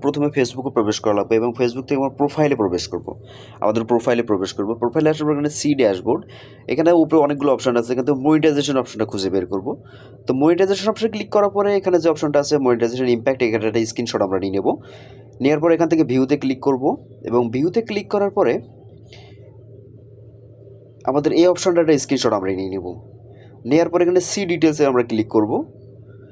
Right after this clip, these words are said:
সি ডিটেইলসে ক্লিক করার পর এখান থেকে একটা স্ক্রিনশট আমরা নিয়ে নেব। এই তিনটা স্ক্রিনশট কিন্তু খুবই গুরুত্বপূর্ণ, তিনটা স্ক্রিনশট কিন্তু আমাদের অবশ্যই প্রয়োজন হবে। তো এখান থেকে আমরা ব্যাক চলে যাব।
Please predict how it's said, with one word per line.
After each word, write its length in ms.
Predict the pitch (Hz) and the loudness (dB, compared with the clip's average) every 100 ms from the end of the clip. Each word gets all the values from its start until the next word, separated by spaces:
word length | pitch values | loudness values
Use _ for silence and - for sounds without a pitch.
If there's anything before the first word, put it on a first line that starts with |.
| - | -18
সি 180 | - 196 | -8 -6
ডিটেইলসে 400 | 185 190 208 220 | -2 0 0 0
ক্লিক 220 | 214 202 | -4 -4
করার 180 | 208 202 | 0 0
পর 140 | 202 | 2
এখান 240 | 165 165 190 | 2 2 0
থেকে 160 | 196 | 0
একটা 140 | 180 170 | 2 0
স্ক্রিনশট 320 | 160 131 110 | 0 -2 -2
আমরা 140 | 92 87 | -2 -4
নিয়ে 160 | 92 | -8
নেব। 200 | 85 85 - - - - - | -8 -10 -12 -18 -20 -10 -2
এই 120 | 143 | -2
তিনটা 300 | 185 185 196 | -2 0 0
স্ক্রিনশট 440 | - 190 190 185 | 0 -6 -2 -2
কিন্তু 180 | - 170 | -2 -4
খুবই 200 | 165 131 | -2 0
গুরুত্বপূর্ণ, 440 | 120 113 117 135 147 | -2 -2 -4 -4 -4
তিনটা 280 | 135 120 | -2 0
স্ক্রিনশট 340 | 117 123 117 120 | 0 -2 -6 -6
কিন্তু 200 | 113 107 | -2 -2
আমাদের 220 | 101 - | 0 0
অবশ্যই 360 | 98 117 - 147 | 0 0 0 2
প্রয়োজন 340 | 147 147 151 | 2 4 4
হবে। 220 | 143 170 - - - - - | 2 0 -2 -18 -20 -8 2
তো 60 | |
এখান 160 | 180 190 | 4 4
থেকে 140 | 196 | 4
আমরা 140 | 185 180 | 4 4
ব্যাক 220 | 139 127 | 2 2
চলে 200 | 127 104 | 0 0
যাব। 260 | 90 85 | 0 -4